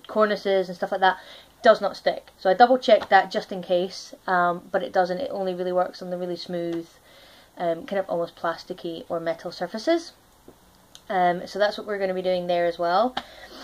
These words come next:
For around the home, like, so the main kind of decoration around the house, um, previous years we've had the typical kind of garlands and stuff like that,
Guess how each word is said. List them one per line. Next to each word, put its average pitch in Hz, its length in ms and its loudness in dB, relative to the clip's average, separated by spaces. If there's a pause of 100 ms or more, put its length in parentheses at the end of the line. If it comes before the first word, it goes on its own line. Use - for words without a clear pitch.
(640)
For 277 160 6
around 262 720 10
the 220 100 -2
home, 170 420 0
like, 190 180 2
so 208 100 -4
the 214 80 0
main 247 380 6
kind 226 160 -2
of 202 80 0
decoration 202 500 0
around 180 160 -2
the 180 60 -4
house, 175 560 0
um, 180 260 0 (300)
previous 269 500 0
years 214 400 0
we've 202 200 -6
had 190 280 6
the 196 60 -14
typical 190 340 -8
kind 202 140 -2
of 190 80 -6
garlands 180 880 4
and 170 80 -12
stuff - 180 -8
like 180 140 -2
that, 175 220 0